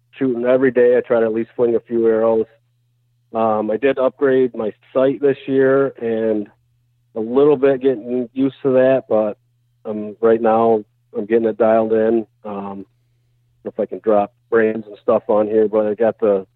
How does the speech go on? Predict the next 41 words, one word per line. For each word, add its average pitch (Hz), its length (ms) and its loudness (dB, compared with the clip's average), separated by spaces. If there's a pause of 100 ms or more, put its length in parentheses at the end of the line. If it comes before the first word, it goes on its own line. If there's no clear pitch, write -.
(400)
the 113 140 -6
Spot 117 340 0
Hog, 110 400 0
uh, 104 380 0 (400)
double 127 260 0
pin. 131 300 0
I've 110 100 -2
always 117 240 0
shot 113 220 -2
a 101 140 -8
single 120 260 0
pin. 120 280 0
This 110 180 -4
is, 104 100 -16
like, 110 220 -6
a 95 80 -12 (100)
two 127 300 0
kind 117 180 0
of 101 100 -6
vertical 123 420 0
pin 131 440 0 (800)
deal 127 240 2
on 131 260 2
it. 135 180 0 (160)
Um, 104 460 -4 (960)
with 120 160 -6
a 110 40 2
ten 120 260 -2
thousandth 117 540 -2
pin 120 240 2
versus 113 320 -4
a 107 60 -2
nineteen. 110 500 -2
I've 101 80 -4
always 104 220 -2
shot 110 140 -4
a 104 60 0
nineteen 104 480 -2
thousandth 107 480 -2
pin. 107 280 0 (840)
And 107 460 0